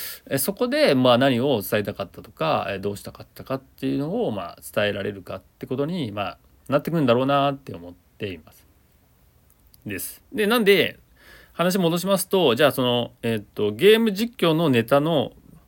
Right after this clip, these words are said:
ゲーム自体の映像、プレイとかね、もうめちゃくちゃ差があるとか思えないし、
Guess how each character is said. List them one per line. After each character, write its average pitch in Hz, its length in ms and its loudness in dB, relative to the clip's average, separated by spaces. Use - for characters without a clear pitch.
ゲ 160 180 4
ー - 20 4
ム 113 120 2
自 123 120 -8
体 101 200 2
の 120 260 -4
映 120 200 0
像、 117 360 0
プ 131 140 4
レ 185 140 8
イ 120 40 2
と - 80 -8
か 95 120 -16
ね、 - 160 -16
も 135 320 0
う - 20 -20
め 104 80 -6
ち - 60 0
ゃ 190 60 2
く - 60 -10
ち - 60 -6
ゃ 196 40 -4
差 185 200 -2
が 185 120 2
あ 196 60 6
る 156 100 2
と 110 100 -6
か 98 80 -4
思 98 220 -2
え 120 40 0
な 107 120 -4
い 90 80 -12
し、 139 400 -6